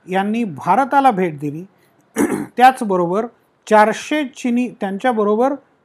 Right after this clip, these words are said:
चारशे चीनी उद्योगपती होते. त्यांना भारतीय उद्योगांबरोबर व्यापार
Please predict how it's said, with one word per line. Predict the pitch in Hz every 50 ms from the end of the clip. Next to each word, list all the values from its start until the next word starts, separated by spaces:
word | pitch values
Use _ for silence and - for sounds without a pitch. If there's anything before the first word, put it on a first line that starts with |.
| _ -
चारशे | - 196 202 208 214 190 - - - 277 285 294 254 -
चीनी | - 220 220 226 247 262 220 180
उद्योगपती | 196 185 160 151 156 220 262 269 262 254 247 233 214 214 214 196
होते. | 165 160 156 - - 170 214 240 _ _ _ _ _ _ _ -
त्यांना | 214 202 202 208 233 247 247
भारतीय | 214 190 180 147 170 185 208 202 - 254 254 262 277
उद्योगांबरोबर | 285 254 220 190 180 208 214 214 214 214 214 208 196 196 196 202 202 220 240 247 254 - _ _ _ _ _ _ -
व्यापार | 143 139 170 180 180 185 - - - 233 240 247 247 247